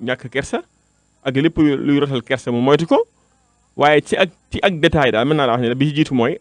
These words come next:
al bulugh wal islam wal adl wa taklif. Fokk mu nekk mag, ku jot, xale, ay waxam kenn du ko bàyyi xel. Mën a, mënta seede, comme ku mënta seede nag mënoo àtte ci diine.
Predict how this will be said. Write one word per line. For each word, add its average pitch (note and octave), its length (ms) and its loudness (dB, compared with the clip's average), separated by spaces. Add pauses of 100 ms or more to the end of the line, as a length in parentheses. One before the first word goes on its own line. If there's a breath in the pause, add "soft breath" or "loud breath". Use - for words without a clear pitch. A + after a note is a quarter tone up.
al C3+ 120 0
bulugh C3 360 0
wal B2 200 -2
islam C3+ 380 -4
wal A2+ 140 -2
adl A#2 380 -8 (120)
wa A#2 120 -6
taklif. - 540 -14 (120)
Fokk F3 220 -6
mu C#3+ 80 2
nekk C3+ 200 -2
mag, B2+ 180 0 (640)
ku C#3 80 0
jot, C3+ 180 2 (380)
xale, C3 320 -4
ay A#2 120 -6
waxam A#2 220 -6
kenn A#2 200 -8
du - 60 -8
ko A#2 60 -10
bàyyi G#2 200 -6
xel. G#3+ 180 -4 (800 soft breath)
Mën A#2+ 160 6
a, A#2 100 4
mënta C3 280 0
seede, B2+ 340 -2
comme C#3+ 160 -4
ku C#3+ 100 -8
mënta C#3 200 -2
seede A#2 200 -2
nag A2 140 -2
mënoo A#2 240 -2
àtte - 240 -6
ci A2 80 -6
diine. F#2 240 -4